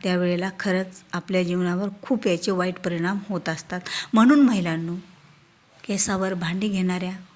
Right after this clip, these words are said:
महिलांनो, सावध व्हा. तुमच्यासोबत काय घडते ऐकून तुम्ही थक्क व्हाल. एवढ्या गोष्टी जर त्या केसावरच्या भांड्यावर, भांड्यामुळे आपल्याला होत असत्याल, तर आपल्याला केस विकण्याची काय गरज? तर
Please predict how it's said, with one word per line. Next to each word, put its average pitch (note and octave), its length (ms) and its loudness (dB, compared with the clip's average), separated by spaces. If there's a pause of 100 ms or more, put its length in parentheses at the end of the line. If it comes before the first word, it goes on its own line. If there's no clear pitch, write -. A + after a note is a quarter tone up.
(440)
महिलांनो, F#3 480 -2
सावध F3 500 -2
व्हा. E3+ 180 -4 (200)
तुमच्यासोबत G#3+ 500 -2 (140)
काय G#3 160 2
घडते G3 440 -2
ऐकून G3+ 240 -4
तुम्ही G#3+ 360 -2
थक्क - 280 -8
व्हाल. F3 260 -4 (480)
एवढ्या G#3 340 6
गोष्टी A#3 320 2
जर G#3+ 120 2
त्या G#3+ 180 0
केसावरच्या G3+ 680 0 (720)
भांड्यावर, G#3+ 520 4 (120)
भांड्यामुळे G#3 560 2
आपल्याला G3+ 460 2
होत B3+ 220 6
असत्याल, F3+ 420 -2 (400)
तर G3 120 0
आपल्याला F#3+ 420 0
केस G3+ 340 -2
विकण्याची F3+ 440 -4
काय F3 260 -4
गरज? E3 360 -6
तर C4 60 -4